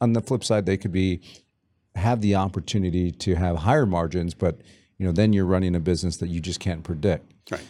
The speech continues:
Speaker 1: So, you know, I would imagine you would go into a company like that and you would say, "Okay, well, let's try,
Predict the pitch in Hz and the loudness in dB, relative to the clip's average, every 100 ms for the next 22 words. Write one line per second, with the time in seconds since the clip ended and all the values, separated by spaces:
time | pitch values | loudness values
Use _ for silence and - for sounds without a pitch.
0 | - - 92 87 - - - - 92 87 | -16 -2 0 0 -4 -14 -20 -14 -6 -6
1 | 80 - - 95 90 98 104 90 95 92 | -6 -14 -6 -2 2 4 2 2 2 2
2 | - 90 90 82 90 - 87 85 82 82 | 2 2 2 0 -2 0 -2 -2 -2 2
3 | 95 98 95 87 85 - 90 - 85 82 | 4 4 2 -4 -6 -4 -6 -4 -4 -4
4 | 87 90 - - 92 | 0 -2 -2 -2 0